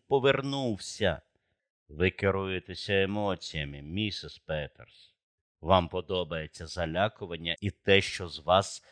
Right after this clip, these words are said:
виманять десять тисяч фунтів стерлінгів? Вам подобається без опору відмовитися від діамантів на користь банди хуліганів?» «Ну,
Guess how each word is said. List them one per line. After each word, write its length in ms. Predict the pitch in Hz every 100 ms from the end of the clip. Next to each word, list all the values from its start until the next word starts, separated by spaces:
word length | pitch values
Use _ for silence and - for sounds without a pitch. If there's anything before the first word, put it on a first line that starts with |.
| _
виманять 880 | 82 76 92 92 95 95 101 - - _ _
десять 760 | 78 101 87 - 110 - _
тисяч 440 | 98 87 117 - -
фунтів 520 | - 135 120 139 -
стерлінгів? 840 | - 139 160 180 131 87 69 73 _ _ _ _ _ _ _
Вам 260 | 82 101 80
подобається 840 | - 82 139 208 226 185 - -
без 420 | 98 107 107 - -
опору 640 | 101 113 - 139 147 139 - -
відмовитися 1200 | 95 139 98 101 101 113 151 120 113 104 - 101
від 340 | 90 101 78 78
діамантів 920 | 113 95 78 78 95 123 - 147 - _ _
на 320 | 107 113 113
користь 680 | 95 - 113 135 147 - - - -
банди 640 | 160 147 87 82 85 95
хуліганів?» 760 | 90 117 104 92 104 202 233 - _ _ _ _ _ _ -
«Ну, 540 | 92 101 104 98 90